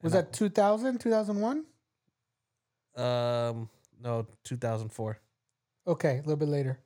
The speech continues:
Speaker 2: Yeah. So that's when I, like, kind of got first introduced to him.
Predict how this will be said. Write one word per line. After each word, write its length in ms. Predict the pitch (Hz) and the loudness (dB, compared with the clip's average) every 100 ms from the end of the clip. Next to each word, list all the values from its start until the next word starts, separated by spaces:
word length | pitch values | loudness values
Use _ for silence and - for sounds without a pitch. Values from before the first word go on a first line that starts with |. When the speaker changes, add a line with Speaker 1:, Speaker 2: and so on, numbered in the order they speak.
| _ _ 123 | _ _ -10
Speaker 2:
Yeah. 280 | 117 107 104 - _ _ _ _ _ | -4 -4 -4 -10 _ _ _ _ _
So 260 | - 113 | -6 -4
that's 280 | 113 123 - | 0 -2 -2
when 160 | 139 127 | -4 0
I, 200 | 120 123 - | 0 -2 -6
like, 240 | 113 110 | -6 -6
kind 200 | - 120 | -4 -4
of 140 | 110 113 | -4 -2
got 220 | 113 110 | -2 -4
first 280 | - 120 117 | -4 -4 -2
introduced 520 | 110 107 110 117 - | -6 -8 -6 -6 -4
to 80 | 113 | -2
him. 260 | 117 113 | -2 -4